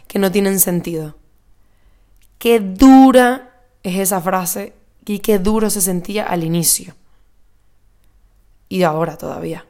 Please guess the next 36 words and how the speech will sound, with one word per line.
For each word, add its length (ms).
Mm, 280
otra 200
cosa 200
que 120
quiero 220
comentarles 1040
y, 280
y 80
que 120
quiero 180
darle 200
protagonismo 640
es 180
a 40
la 140
persona 640
que 100
acompaña 880
todo 140
este 180
proceso. 560
De 120
todas 220
las 100
personas 320
de 80
mi 80
alrededor, 580
por 120
ejemplo, 360
para 380
seguir 300
en 80
el 100
mismo 240
ejemplo, 320